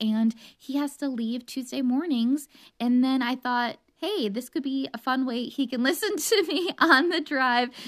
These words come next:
to work." Lucky Chris, this is for you. I was recently talking to a friend and somebody I work with, and I told him that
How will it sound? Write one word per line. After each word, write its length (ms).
to 320
work." 440
Lucky 480
Chris, 560
this 200
is 220
for 160
you. 260
I 40
was 180
recently 400
talking 420
to 320
a 200
friend 680
and 180
somebody 320
I 60
work 280
with, 320
and 220
I 200
told 380
him 380
that 280